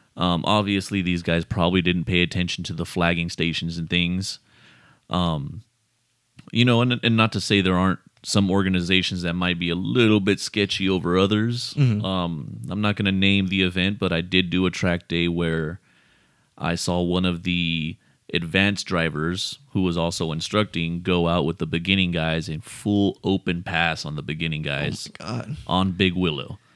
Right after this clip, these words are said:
Speaker 2: So he was
Speaker 1: Which
Speaker 2: just
Speaker 1: is
Speaker 2: big flexing.
Speaker 1: Oh, yeah. I don't know if he was just doing it for the gram to show he's passing up a bunch of cars or what, <laughs> but
Speaker 2: Or he just mad flex on the beginners.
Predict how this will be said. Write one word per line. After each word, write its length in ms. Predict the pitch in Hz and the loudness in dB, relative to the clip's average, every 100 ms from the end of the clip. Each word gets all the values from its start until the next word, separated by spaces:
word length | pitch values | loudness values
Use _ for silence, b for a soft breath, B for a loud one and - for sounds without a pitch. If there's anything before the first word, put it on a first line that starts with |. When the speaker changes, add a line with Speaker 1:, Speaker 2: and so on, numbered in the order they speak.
| b b | b b
Speaker 2:
So 120 | - | 0
he 100 | 120 | 4
was 60 | 151 | 6
Speaker 1:
Which 40 | |
Speaker 2:
just 120 | 123 107 | 4 4
Speaker 1:
is 40 | |
Speaker 2:
big 140 | 151 - | 2 2
flexing. 460 | 110 - - 110 - B B B B | -8 -8 -8 -10 -12 B B B B
Speaker 1:
Oh, 200 | - 87 - | -6 -6 -8
yeah. 260 | 98 104 95 B | -6 -4 -6 B
I 200 | 98 113 | 0 2
don't 160 | 98 | 2
know 160 | 104 107 | 2 2
if 80 | 98 | 2
he 120 | 110 | 2
was 140 | 98 90 | 2 2
just 160 | 90 | -2
doing 240 | 95 95 95 | 2 4 4
it 100 | - | 2
for 140 | 98 | -2
the 100 | 87 | -2
gram 540 | 90 92 85 95 104 107 | -2 -2 2 4 4 2
to 120 | 87 | -2
show 280 | - 92 87 | 2 2 2
he's 260 | 98 87 | 0 -2
passing 400 | - 90 87 85 | -2 -4 -2 -4
up 140 | 90 85 | -4 -4
a 80 | |
bunch 240 | 87 95 - | -2 -2 -2
of 100 | - | -4
cars 560 | 92 92 110 117 110 | 0 4 6 6 6
or 100 | 95 | 2
what, 380 | 85 95 117 127 - | 2 2 2 2 0
<laughs> 40 | |
but 320 | 98 90 80 B B - | 2 2 0 B B 0
Speaker 2:
Or 80 | |
he 60 | 117 | 2
just 180 | 110 107 | 2 2
mad 180 | 110 107 | 2 2
flex 320 | 110 104 - | 0 -2 0
on 60 | |
the 80 | 110 | 0
beginners. 720 | 107 104 107 107 110 - - | 0 0 -2 -4 -6 -6 -6